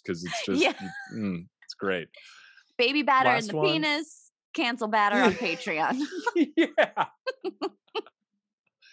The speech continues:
Speaker 1: The last one that I think is, he was just oh so close with this one.
Speaker 2: Okay.
Speaker 1: But the first name he got right, he got Todd
Speaker 2: Okay.
Speaker 1: Bonzales.
Speaker 2: Bonzales.
Speaker 1: It's like
Speaker 2: Okay, see,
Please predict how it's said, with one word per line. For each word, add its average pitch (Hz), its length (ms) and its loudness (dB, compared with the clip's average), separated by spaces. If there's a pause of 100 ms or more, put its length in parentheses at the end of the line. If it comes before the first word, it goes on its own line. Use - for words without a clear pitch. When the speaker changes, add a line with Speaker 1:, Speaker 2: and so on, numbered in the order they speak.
(480)
Speaker 1:
The 120 140 0
last 127 340 2
one 165 140 0
that 147 100 -2
I 135 120 2
think 131 320 -2
is, 107 360 2
he 131 320 -2
was 156 120 4
just 147 260 -2
oh 143 160 6
so 147 260 4
close 113 400 4
with 147 140 -4
this 160 200 -2
one. 185 300 -2 (280)
Speaker 2:
Okay. 165 240 -8
Speaker 1:
But 131 100 -6
the 120 60 -6
first 175 280 0
name 180 140 0
he 151 60 0
got 127 200 6
right, 101 160 4
he 101 80 0
got 117 160 2 (100)
Todd 143 580 2 (680)
Speaker 2:
Okay. 101 200 -12
Speaker 1:
Bonzales. 113 1160 0 (800)
Speaker 2:
Bonzales. 196 360 -18 (180)
Speaker 1:
It's 185 140 -8
like 240 100 0 (100)
Speaker 2:
Okay, - 140 -6
see, 370 720 -2